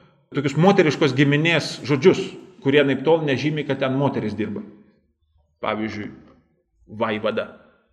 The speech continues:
arba viršila. Gramatiškai šitie žodžiai yra moteriškos giminės, nors ten anaiptol nereiškia, kad čia moteris būtinai yra. Tai jau čia panašiai Kohelet.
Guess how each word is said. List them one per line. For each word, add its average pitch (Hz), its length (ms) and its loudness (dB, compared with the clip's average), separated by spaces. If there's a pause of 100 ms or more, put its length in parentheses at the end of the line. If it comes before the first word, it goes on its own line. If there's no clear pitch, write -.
(640)
arba 104 320 -8
viršila. 117 600 -2 (420)
Gramatiškai 131 680 2
šitie 123 280 -2
žodžiai 120 300 0
yra 120 100 -2
moteriškos 117 480 -6
giminės, 113 560 0
nors 107 240 -4
ten 131 160 0
anaiptol 135 320 4
nereiškia, 143 360 2
kad 123 120 -6
čia 123 80 -4
moteris 107 400 -4
būtinai 104 320 -10
yra. - 160 -18 (720)
Tai 120 120 2
jau 120 120 2
čia - 80 2
panašiai 147 320 2
Kohelet. 127 480 2